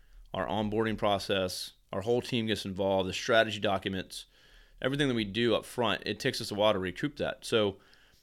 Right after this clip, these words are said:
we want the commitment from that client, and we expect that they're gonna hold to that commitment and pay whatever amount we agreed to for the next twelve months.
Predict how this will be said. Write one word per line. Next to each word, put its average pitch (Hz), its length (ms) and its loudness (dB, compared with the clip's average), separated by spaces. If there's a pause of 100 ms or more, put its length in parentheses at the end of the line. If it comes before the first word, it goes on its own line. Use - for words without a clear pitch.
(140)
we 120 160 0
want 110 440 2 (140)
the 104 120 -2
commitment 101 520 -4 (300)
from 101 200 -6
that 90 180 -2
client, 98 460 -2 (420)
and 117 100 -2
we 113 80 0
expect - 480 0
that 110 80 -10
they're 104 120 0
gonna 90 180 -4
hold 117 400 2
to - 80 -10
that 92 160 0
commitment 87 400 -6 (440)
and 98 160 -4
pay 104 580 2 (420)
whatever 110 240 2
amount 101 260 0
we 101 100 0
agreed 123 320 0
to 92 440 -4
for 117 320 -2
the 98 80 -2
next 101 540 -2
twelve 92 260 -4
months. - 420 -8